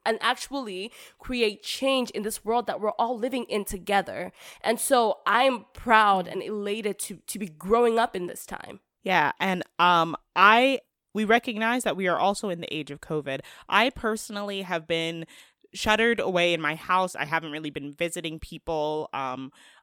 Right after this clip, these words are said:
Speaker 2: uh, I am one hundred percent still concerned about covid nineteen, but I'm also way more concerned about the plague that is racism that has been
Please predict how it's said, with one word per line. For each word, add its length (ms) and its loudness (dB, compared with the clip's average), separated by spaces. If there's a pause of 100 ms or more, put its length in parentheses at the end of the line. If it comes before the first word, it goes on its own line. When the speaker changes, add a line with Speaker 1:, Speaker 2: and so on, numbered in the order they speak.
(140)
Speaker 2:
uh, 420 2 (1300)
I 260 8 (140)
am 240 -2
one 220 0
hundred 420 -6
percent 560 -4 (100)
still 380 -4
concerned 840 -6
about 560 0 (880)
covid 440 2
nineteen, 760 -4 (440)
but 100 4
I'm 160 6
also 420 4 (120)
way 540 2
more 220 0
concerned 720 -6
about 280 0
the 60 -4
plague 580 -2
that 180 2
is 160 0
racism 640 -4
that 180 -4
has 220 -8
been 340 -2